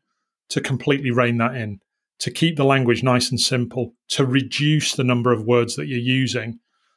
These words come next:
so that it doesn't bombard them with too much information that they feel like they're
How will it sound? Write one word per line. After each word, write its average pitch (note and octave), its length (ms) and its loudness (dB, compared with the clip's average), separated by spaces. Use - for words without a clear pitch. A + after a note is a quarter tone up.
so - 140 -2
that C3+ 120 4
it D3 140 -2
doesn't C#3+ 400 0
bombard C3+ 640 2
them A#2 320 -6
with B2 420 2
too D3+ 220 0
much D3+ 240 -2
information B2 680 0
that C3+ 120 -6
they C3+ 80 -6
feel C3 360 0
like B2 300 0
they're A#2+ 360 2